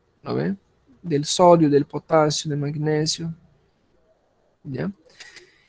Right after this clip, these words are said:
Y esos valores va a ser necesario ustedes aprender para nosotros hacer resolu-, resolución de casos clínicos. ¿Ya? Ustedes sí o sí tienen que aprender a hacer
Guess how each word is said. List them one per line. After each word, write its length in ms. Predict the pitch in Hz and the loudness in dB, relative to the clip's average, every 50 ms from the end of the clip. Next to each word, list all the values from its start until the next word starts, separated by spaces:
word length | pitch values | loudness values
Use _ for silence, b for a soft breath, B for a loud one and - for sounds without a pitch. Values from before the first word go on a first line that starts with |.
| b b b b b b b b _ | b b b b b b b b _
Y 180 | - 254 254 294 | 2 4 6 8
esos 300 | 349 381 359 - 339 277 | 8 6 6 6 4 6
valores 420 | 247 240 226 220 214 214 220 226 | 6 6 8 8 6 6 4 4
va 80 | 233 233 | 2 2
a 40 | 220 | 2
ser 180 | - 262 247 | 2 0 0
necesario 600 | 254 262 254 - - 202 196 - 208 196 196 196 190 | 2 0 -2 -2 -2 -2 -2 0 2 2 4 4 2
ustedes 340 | 190 - - 208 202 196 190 | 2 2 0 0 0 0 -2
aprender 600 | 180 175 - 175 160 160 156 170 185 196 202 196 | -4 -4 -4 -4 -4 -2 0 0 0 -2 -2 -2
para 200 | - 175 170 165 | -2 0 0 2
nosotros 520 | 160 160 156 - - 165 165 - 196 185 | 0 0 -2 -2 -4 -4 -4 -4 -4 -4
hacer 220 | 170 - - - | -4 -4 -4 -4
resolu-, 440 | 156 156 165 165 156 156 - - - - | -4 -2 -2 -2 -4 -4 -6 -6 -8 -4
resolución 680 | 175 160 175 180 196 190 185 180 175 - - 190 185 180 | 0 2 2 4 4 6 6 4 2 2 0 0 0 0
de 100 | 175 - | -2 -4
casos 460 | - 156 143 147 - - 185 - - | -4 -4 -4 -4 -2 -4 -4 -4 -4
clínicos. 560 | - 247 262 285 254 208 175 165 - - - 170 - - _ _ _ _ _ _ _ _ _ _ _ _ _ _ _ _ _ _ _ _ _ - | -2 -2 0 0 0 0 0 -2 -6 -12 -20 -20 -20 -20 _ _ _ _ _ _ _ _ _ _ _ _ _ _ _ _ _ _ _ _ _ -2
¿Ya? 260 | 139 147 151 185 208 - _ _ _ _ _ _ _ _ _ _ - | 0 0 2 0 -2 -6 _ _ _ _ _ _ _ _ _ _ -2
Ustedes 340 | 185 - - 233 226 220 | 2 6 8 8 8 8
sí 160 | - - 294 302 | 6 4 2 2
o 60 | 277 | 2
sí 160 | - 277 254 | 2 2 2
tienen 240 | - 247 233 226 214 | 4 4 4 4 2
que 120 | - 208 | 0 0
aprender 520 | 190 190 - 180 175 170 180 196 208 214 - | 0 0 -2 -2 0 2 0 0 0 -2 -4
a 60 | 190 | -4
hacer 420 | 175 165 - - 190 190 208 247 | -4 -4 -4 -2 -2 -4 -4 -4